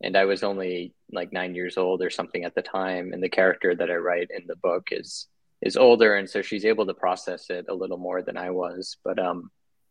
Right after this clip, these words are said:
it was about, like, if there's a autobiographical element, it's probably around that event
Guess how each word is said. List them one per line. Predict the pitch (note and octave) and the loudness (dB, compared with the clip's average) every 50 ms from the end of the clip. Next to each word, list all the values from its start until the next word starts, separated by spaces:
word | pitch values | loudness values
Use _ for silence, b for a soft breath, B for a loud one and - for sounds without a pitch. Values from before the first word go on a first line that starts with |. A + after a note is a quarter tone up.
| _ _ _ _ _ _ - | _ _ _ _ _ _ 2
it | - | 4
was | A#2 A2 A2 G#2 A2+ | 8 8 8 6 8
about, | - A2+ A2+ A2+ A2+ A2+ A2+ A2+ - _ _ _ _ - - | 8 10 12 12 12 12 10 8 2 _ _ _ _ -2 0
like, | A2+ A2 - - _ - _ - | 0 0 0 -4 _ -20 _ -4
if | - - - - | -4 -4 -4 2
there's | - A2+ A2 G#2 A#2 | 2 2 2 4 2
a | A2 G#2 G#2 G2 - _ _ _ _ _ _ _ _ _ _ - | 2 2 2 -2 -8 _ _ _ _ _ _ _ _ _ _ -2
autobiographical | A2 G#2+ A2 G#2 G#2 G2 F#2+ F#2+ F#2 F2+ - - _ - F2+ | 0 0 2 2 0 0 0 -2 -4 -6 -6 -8 _ -10 -10
element, | F2 F2 E2+ F2 F2 E2+ F2 F2+ | -8 -10 -10 -12 -14 -18 -14 -14
it's | F#2 F#2 - - | -14 -14 -14 -4
probably | _ - G2+ G2+ G#2+ G#2+ F#2 F#2+ F#2 F2+ | _ 2 2 2 2 -2 -2 -2 -4 -4
around | F2 F2 F2 F2 F2 | -4 -6 -10 -10 -8
that | E2+ E2 E2 | -8 -8 -8
event | F2+ - - F2+ E2+ F2 - | -8 -8 -8 -8 -8 -10 -18